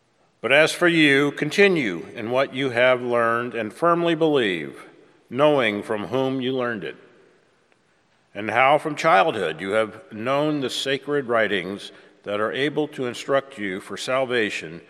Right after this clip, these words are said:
through faith in Christ Jesus. All Scripture is inspired by God and is useful for teaching, for reproof, for correcting, and for training in righteousness,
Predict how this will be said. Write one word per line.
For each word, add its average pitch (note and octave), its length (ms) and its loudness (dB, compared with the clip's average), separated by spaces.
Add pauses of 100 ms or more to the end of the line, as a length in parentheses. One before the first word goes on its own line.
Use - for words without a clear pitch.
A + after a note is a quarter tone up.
(200)
through A#2+ 200 -4
faith G2+ 480 -6
in E2+ 100 -14
Christ F#2 400 -8
Jesus. - 560 -14 (1300)
All D3+ 220 4
Scripture C#3+ 500 0
is G#2 140 0
inspired B2+ 580 0
by F#2+ 140 4
God F#2 520 0 (280)
and G2+ 100 -10
is G#2 160 -8
useful A#2 540 -2
for G#2 120 -8
teaching, G#2+ 600 -8 (880)
for A#2 140 -6
reproof, B2 680 -2 (320)
for - 180 -8
correcting, A2 600 -2 (680)
and D3+ 260 2
for C#3+ 80 0
training D3+ 480 2
in C#3 100 0
righteousness, A2+ 840 -2